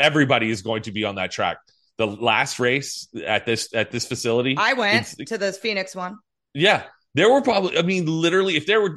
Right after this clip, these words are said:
Speaker 1: if, let's say ten thousand people in the stands, uh, or in the facility, there were ninety-five hundred people on that track. And the other five people worked at, at the track. It was, I mean, it was out of control.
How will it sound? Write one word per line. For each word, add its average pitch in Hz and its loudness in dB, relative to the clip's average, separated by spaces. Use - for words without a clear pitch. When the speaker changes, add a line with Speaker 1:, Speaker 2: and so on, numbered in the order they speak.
Speaker 1:
if, 165 -4
let's 185 -6
say 156 0
ten 170 0
thousand 139 -2
people 139 -4
in 123 -8
the 113 -12
stands, 123 -8
uh, 113 2
or 117 2
in 117 -2
the 113 -2
facility, 127 -2
there 135 6
were 131 4
ninety-five 104 -2
hundred 95 -8
people 85 -8
on 82 -10
that 78 -8
track. 64 -8
And 113 0
the 110 2
other 120 2
five 110 2
people 95 -4
worked 87 -6
at, 87 -4
at 98 -4
the 92 -14
track. 67 -6
It 147 4
was, 135 2
I 151 4
mean, 143 -2
it 170 2
was 170 -2
out 131 -2
of 123 -10
control. 113 -2